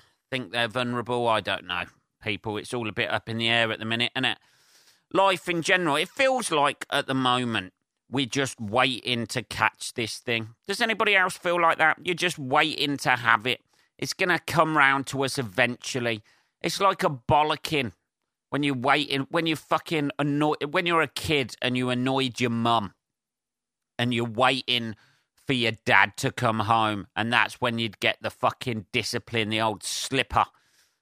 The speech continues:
Um, it feels like that sort of, um, thing. Not that I'm sitting in my fucking house, uh, in Briggs Towers. Um, down in the basement we are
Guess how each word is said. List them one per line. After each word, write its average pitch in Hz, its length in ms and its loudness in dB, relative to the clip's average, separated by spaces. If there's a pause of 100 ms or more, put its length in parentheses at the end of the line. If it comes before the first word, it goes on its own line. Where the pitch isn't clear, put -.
Um, 107 720 2 (920)
it 143 160 -2
feels 160 360 0
like 131 180 2
that 120 240 4
sort 120 340 -2
of, 104 240 -4 (120)
um, 104 360 0 (160)
thing. 107 280 -2
Not 175 180 -2
that 101 160 -4
I'm 90 340 -6
sitting - 440 -8
in 98 80 -4
my 95 160 -4
fucking 95 540 -4
house, - 680 -4
uh, 98 440 0
in 113 180 -2
Briggs - 400 -2
Towers. 180 640 2 (1040)
Um, 120 440 2 (680)
down 180 280 6
in 165 100 2
the 151 80 0
basement 147 600 0
we 110 120 0
are 107 280 4